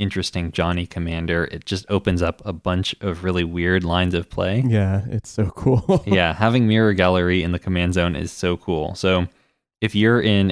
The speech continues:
Speaker 1: a green color identity, like, if you're partnering Sakashima with a green partner, you can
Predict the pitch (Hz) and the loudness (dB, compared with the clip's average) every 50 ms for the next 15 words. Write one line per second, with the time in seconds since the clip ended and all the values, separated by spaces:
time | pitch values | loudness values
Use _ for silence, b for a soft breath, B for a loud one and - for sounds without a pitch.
0 | - 90 90 87 - - 101 107 107 107 107 107 - 92 87 85 85 87 85 85 | 0 -2 -4 -4 -2 -2 0 2 4 2 2 2 2 0 2 2 0 0 -2 -4
1 | 85 82 82 85 87 - - - - - - 101 - 92 87 95 87 87 - - | -4 -4 -4 -4 -6 -6 -6 -10 -10 -8 -10 -6 -6 -8 -8 -8 -14 -16 -16 -20
2 | _ _ _ - 110 101 80 104 98 95 92 90 90 - - 90 - - - - | _ _ _ -2 0 0 2 2 2 2 2 0 -2 0 -2 -2 -2 -4 -6 -4
3 | 101 95 92 90 87 90 - 82 85 - - 95 95 95 87 - - 82 73 78 | -2 -2 0 0 -2 -2 -4 -8 -10 -6 -4 -2 0 0 -2 -2 -4 -6 -6 -6
4 | 85 78 95 - - _ _ _ 104 101 - - 101 92 92 90 87 87 90 | -6 -6 -8 -10 -12 _ _ _ 0 0 2 2 0 2 2 2 2 0 0